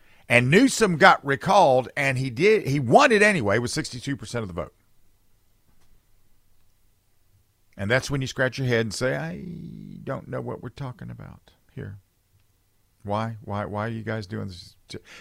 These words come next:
So we need to take note of this dynamic and acknowledge that the Democrats have used it for decades, especially on a college campus.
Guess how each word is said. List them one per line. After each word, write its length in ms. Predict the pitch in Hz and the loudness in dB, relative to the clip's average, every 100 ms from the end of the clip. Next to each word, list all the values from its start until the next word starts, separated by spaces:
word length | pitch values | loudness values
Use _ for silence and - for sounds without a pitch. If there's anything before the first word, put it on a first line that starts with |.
| - | 0
So 340 | - 175 170 _ _ _ _ _ _ _ _ | 8 8 8 _ _ _ _ _ _ _ _
we 160 | 135 214 | -2 -2
need 240 | 269 208 | -2 -4
to 320 | 175 160 135 - _ | -2 0 -2 -8 _
take 300 | - 180 165 | 0 0 0
note 320 | 143 147 147 110 | -2 0 0 -6
of 100 | 90 | -6
this 160 | 110 | -6
dynamic 600 | - 90 85 78 57 - - | -4 -4 -4 -8 -10 -16 -6
and 220 | 107 117 | -6 -6
acknowledge 460 | 120 117 165 185 135 | -6 0 2 2 0
that 100 | 127 | -6
the 60 | |
Democrats 580 | 113 135 120 120 110 - | -4 -4 -2 0 0 -2
have 160 | 104 90 | -4 -2
used 300 | 117 127 101 | -2 -4 -6
it 80 | |
for 80 | - | -8
decades, 500 | 95 104 - 82 80 | -2 -2 -2 -6 -6
especially 600 | - - - 123 - 95 | -12 -14 -2 -2 0 -2
on 120 | 85 | -2
a 40 | 80 | -4
college 340 | 87 82 71 | -4 -6 -6
campus. 440 | - 80 - - | -8 -8 -10 -20